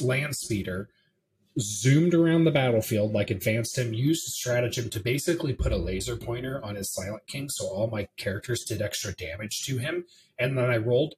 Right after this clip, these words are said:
an Astraeus tank around the corner, which is still the, s-, the strongest Space Marine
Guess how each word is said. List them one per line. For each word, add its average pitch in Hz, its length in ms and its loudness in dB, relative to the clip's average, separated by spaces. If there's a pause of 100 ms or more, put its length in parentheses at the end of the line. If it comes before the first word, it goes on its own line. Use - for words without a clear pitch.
an 135 80 -4
Astraeus 143 880 2
tank 113 380 -4
around 120 220 -2
the 127 60 -4
corner, 101 400 -6 (280)
which 120 180 0
is 123 140 -4
still - 440 2
the, 131 60 -2
s-, - 320 -8 (100)
the - 80 -8
strongest 131 600 -2
Space 127 320 -4
Marine 120 360 -8